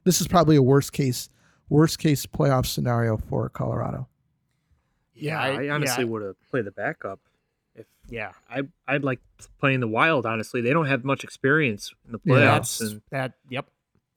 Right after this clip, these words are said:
Speaker 2: make it easier for yourself, and you can kinda control your destiny. I would've had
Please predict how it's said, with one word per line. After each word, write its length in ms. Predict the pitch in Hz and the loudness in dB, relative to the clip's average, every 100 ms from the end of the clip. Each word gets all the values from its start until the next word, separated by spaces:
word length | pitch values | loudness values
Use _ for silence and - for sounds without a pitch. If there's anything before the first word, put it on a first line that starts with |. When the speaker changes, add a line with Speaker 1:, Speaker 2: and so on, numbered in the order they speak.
| - | 2
Speaker 2:
make 180 | 160 156 | 4 8
it 60 | |
easier 280 | 165 160 151 | 6 6 4
for 140 | 147 | 4
yourself, 520 | 135 113 160 156 120 - | 2 2 4 4 2 -2
and 160 | 117 - | -6 -4
you 160 | 139 | -2
can 140 | 151 139 | -2 0
kinda 260 | 143 139 | 2 2
control 460 | 135 113 - 139 131 | 0 -6 0 4 4
your 100 | 117 | 2
destiny. 680 | 120 143 - 139 120 107 107 | 0 0 -2 -2 -2 -4 -2
I 80 | 127 | 0
would've 240 | 131 120 | 2 0
had 320 | 120 120 117 | 2 2 0